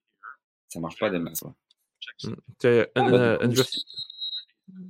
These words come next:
Speaker 2: il y a une
Speaker 1: Ah,
Speaker 2: joueur
Speaker 1: bah,
Speaker 2: super
Speaker 1: voilà, ouais.
Speaker 2: qui nous dit : « J'aime beaucoup Heineke. » <laughs> Je suis d'accord avec toi.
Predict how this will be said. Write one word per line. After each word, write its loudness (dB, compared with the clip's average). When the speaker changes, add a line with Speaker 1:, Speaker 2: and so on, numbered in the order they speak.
Speaker 2:
il -6
y 0
a 6
une 4
Speaker 1:
Ah, 6
Speaker 2:
joueur 10
Speaker 1:
bah, 4
Speaker 2:
super 2
Speaker 1:
voilà, 8
ouais. -8
Speaker 2:
qui -6
nous 0
dit : « 6
J'aime 8
beaucoup 8
Heineke. » 4
<laughs> 2
Je -2
suis -2
d'accord 4
avec 4
toi. 2